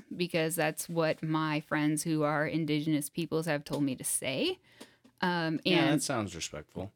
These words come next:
Speaker 1: because
Speaker 2: I think.
Speaker 1: it's not, I mean, like, yeah, so Native Americans, and then we separate out Native Hawaiians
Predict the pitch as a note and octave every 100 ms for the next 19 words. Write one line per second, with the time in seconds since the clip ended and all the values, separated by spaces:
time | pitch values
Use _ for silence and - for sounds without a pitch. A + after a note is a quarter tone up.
0 | _ B3 C4+ C4+ B3+ A#3 - C4 C4 C4
1 | C4 B3 - _ - B3 B3 A#3+ - -
2 | _ _ B3+ B3+ C4 G3 - G#3 G3 F#3+
3 | A3+ A3+ A#3 A3+ G#3+ G3 - F#3+ G3+ G#3+
4 | F3 D#3 D#3+ D3 E3+ F#3+ - _ _ _
5 | - G3 F#3+ G3+ G3 F#3 F#3 - G#3 G#3
6 | G#3 G3 G3 F#3+ D3+ E3+ F3 E3 - D#3+
7 | D3 C#3+ D#3+ A3+ C#4+ D4 C#4+